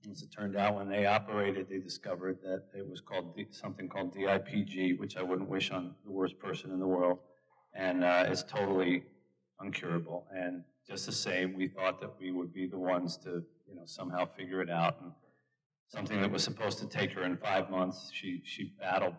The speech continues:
through for twenty-three months. And we took her all over the world, and, and, and she was the little girl that we never had. And my wife and I got married late, and we didn't have kids of our own. Um, and when it finally took its toll on her, and she,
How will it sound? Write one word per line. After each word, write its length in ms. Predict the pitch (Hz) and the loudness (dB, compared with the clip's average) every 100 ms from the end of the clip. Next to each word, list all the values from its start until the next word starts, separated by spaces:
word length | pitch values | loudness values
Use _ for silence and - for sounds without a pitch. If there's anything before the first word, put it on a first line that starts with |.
| - | -8
through 340 | 92 90 90 - | -4 -2 -2 -6
for 120 | 92 | -14
twenty-three 560 | - 104 98 95 95 92 | -10 -4 -2 -2 -4 -2
months. 380 | 82 76 71 - - | 0 0 -4 -16 -16
And 260 | 87 87 - _ _ _ - | -8 -8 -8 _ _ _ -18
we 80 | 87 | -10
took 180 | 110 98 | -8 0
her 120 | 92 | 4
all 180 | 98 98 | 6 6
over 200 | 95 98 | 4 4
the 100 | 98 | 4
world, 540 | 92 98 98 98 92 | 6 8 8 6 4
and, 200 | 87 92 95 | -2 -4 -4
and, 280 | 92 90 - | -8 -8 -10
and 160 | 98 90 | -14 -10
she 180 | - 101 | -6 -4
was 280 | 98 92 85 | 0 -2 -2
the 100 | 92 | -4
little 220 | 95 92 | 0 0
girl 240 | 92 98 | 0 0
that 120 | 92 | 0
we 100 | 87 | -2
never 440 | 85 90 90 90 90 | -4 -2 -2 -2 -2
had. 480 | 82 101 87 82 82 | 0 2 4 4 2
And 140 | - | -6
my 80 | - | -8
wife 200 | 90 92 87 | -4 -4 -4
and 100 | 90 | -4
I 80 | |
got 180 | 87 85 | -2 -2
married 260 | 87 87 90 | -2 -2 0
late, 260 | 90 90 | 0 -2
and 80 | 87 | -2
we 80 | 87 | -6
didn't 140 | 90 | -4
have 160 | 87 85 | -4 -6
kids 220 | - 92 | -6 -8
of 100 | 82 | -6
our 160 | 82 85 | -2 4
own. 280 | 90 87 90 - _ _ _ _ _ _ 92 | 4 4 0 -6 _ _ _ _ _ _ -2
Um, 360 | 90 90 90 - - - - _ _ _ | 4 6 4 0 -10 -20 -20 _ _ _
and 380 | 98 98 98 92 | -2 4 6 6
when 580 | 95 104 107 110 107 - - - _ _ _ | 6 6 8 8 6 -2 -16 -20 _ _ _
it 180 | 101 90 | -8 -6
finally 400 | 101 101 101 95 | 0 4 6 6
took 260 | 98 127 | 2 -6
its 200 | 104 101 | -8 -8
toll 340 | - 110 107 101 | -8 0 4 4
on 120 | 92 | 4
her, 280 | 90 92 98 | 2 2 2
and 140 | 98 | 2
she, 500 | 87 - 95 95 92 | -2 -4 0 2 2